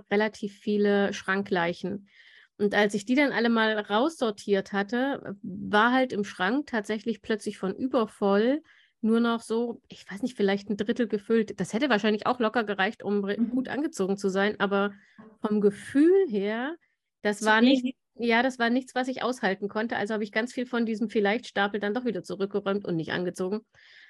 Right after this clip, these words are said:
Speaker 1: Aber bei, also für mich brauchte das ein paar Jahre und ein paar Kleiderschrank-Ausmistaktionen, bis ich dann
Speaker 2: Ja.
Speaker 1: tatsächlich runtergekürzt war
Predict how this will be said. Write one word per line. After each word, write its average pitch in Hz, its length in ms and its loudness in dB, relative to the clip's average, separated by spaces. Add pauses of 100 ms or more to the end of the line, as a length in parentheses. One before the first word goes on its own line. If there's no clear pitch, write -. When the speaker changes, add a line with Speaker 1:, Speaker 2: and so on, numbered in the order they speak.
(100)
Speaker 1:
Aber 202 180 0
bei, 214 300 4
also 220 340 2
für 240 140 -4
mich 262 240 2
brauchte 240 320 0
das 214 160 -2
ein 220 80 -6
paar 208 180 0
Jahre 208 340 0
und 214 160 -6
ein 196 220 -6
paar 202 220 -2
Kleiderschrank-Ausmistaktionen, 202 1500 -4
bis 196 160 -10
ich 196 160 -10
dann 185 140 -6
Speaker 2:
Ja. 202 200 -8 (180)
Speaker 1:
tatsächlich 190 840 -6 (840)
runtergekürzt 180 800 0
war 170 300 -2